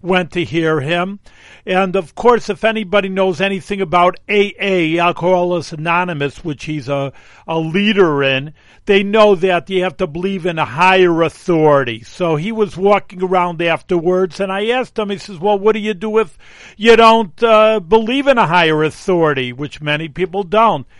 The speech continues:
He says, "You know what I say?" I says, "No, I don't know what you say." And he told me, looked me right in the eye, and he says, "I, you know what I tell them if they don't believe in God?" "Oh, you do believe in God,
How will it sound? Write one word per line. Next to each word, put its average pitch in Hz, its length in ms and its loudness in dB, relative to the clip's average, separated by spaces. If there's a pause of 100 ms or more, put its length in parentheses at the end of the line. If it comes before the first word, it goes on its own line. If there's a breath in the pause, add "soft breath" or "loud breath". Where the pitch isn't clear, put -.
(240 soft breath)
He - 60 -20
says, 165 260 -6
"You 165 120 -2
know 226 180 6
what 233 200 6
I 220 140 6
say?" 214 380 -4
I - 100 -20
says, 120 240 -18
"No, 131 400 -4
I 110 140 -8
don't 185 300 -4
know 156 140 4
what 135 180 -2
you 127 160 -10
say." 131 460 -4 (340 soft breath)
And 165 120 -10
he 202 220 -2
told 208 320 2
me, 185 140 2
looked 180 260 -2
me 185 100 -2
right 190 400 4
in 214 120 0
the 214 200 2
eye, 131 500 6 (300 soft breath)
and 175 200 -4
he 196 180 0
says, 175 680 2
"I, 196 320 2
you 220 260 -2
know 247 140 4
what 233 160 4
I 220 100 4
tell 214 240 0
them 214 160 0
if 196 140 -8
they 220 160 2
don't 220 240 2
believe 220 260 -4
in 214 120 -6
God?" 214 360 4 (400 soft breath)
"Oh, 320 840 4
you 285 300 4
do 285 380 6
believe 233 520 4
in 190 220 2
God, 156 480 6